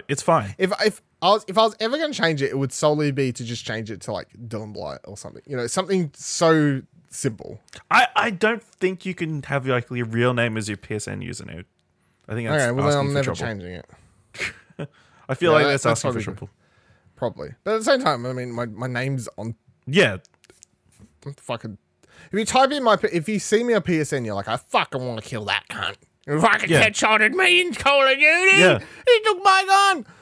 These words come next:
Speaker 2: And then I type in my P S N name, and it comes up with my Twitter. Look, here he is.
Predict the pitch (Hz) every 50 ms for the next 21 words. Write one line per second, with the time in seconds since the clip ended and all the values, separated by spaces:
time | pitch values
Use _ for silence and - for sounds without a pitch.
0 | - _ - - 180 160 156 151 143 143 143 - - 156 151 143 156 139 131 127
1 | 123 120 156 139 135 127 117 135 127 123 123 117 117 117 117 113 - _ _ -
2 | 127 127 117 - 147 135 151 147 117 123 131 131 120 - - 143 131 127 143 180
3 | 254 254 190 254 240 - - 170 170 165 180 196 359 381 370 311 143 - -